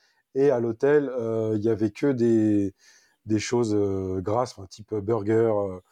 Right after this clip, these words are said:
frites, euh, et cetera, pizza. Certes, euh, très bonne et, euh, et cetera. Mais donc, c'était pas du tout adapté, euh, à une veille de course.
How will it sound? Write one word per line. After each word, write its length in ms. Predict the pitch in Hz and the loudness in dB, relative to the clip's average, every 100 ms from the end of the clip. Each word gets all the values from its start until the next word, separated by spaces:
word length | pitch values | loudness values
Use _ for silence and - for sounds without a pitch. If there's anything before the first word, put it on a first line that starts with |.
| _ _ | _ _
frites, 500 | - - 123 127 - | -8 -2 0 0 -2
euh, 320 | 107 101 98 | -2 -2 -2
et 20 | 98 | -6
cetera, 520 | - - 110 110 120 | -8 -4 -2 0 0
pizza. 440 | 113 98 127 147 - _ _ _ | -4 -4 0 -2 -6 _ _ _
Certes, 440 | - 147 143 - | -6 -2 -2 -4
euh, 600 | 120 110 107 101 101 98 95 | -4 -2 -2 -2 -2 -4 -6
très 180 | - 127 | -2 0
bonne 300 | 131 131 117 | 2 0 -2
et, 120 | 104 | -6
euh, 300 | 98 92 90 _ _ _ _ _ _ - | -8 -12 -16 _ _ _ _ _ _ -16
et 40 | |
cetera. 300 | - 117 131 | -6 -2 0
Mais 240 | 131 113 104 | 0 -6 -8
donc, 240 | 107 92 | -12 -16
c'était 240 | - - - | -16 -18 -6
pas 140 | - 123 | -2 -2
du 140 | 113 | -4
tout 140 | - 131 | -2 -2
adapté, 540 | 120 117 - 139 131 | 0 -4 -2 2 2
euh, 320 | 110 98 92 92 101 _ - | 2 -2 -8 -14 -20 _ -6
à 100 | 123 | -2
une 100 | 117 | 0
veille 160 | 123 | 0
de 100 | 110 | 0
course. 400 | 110 156 160 - | -2 -2 -2 -10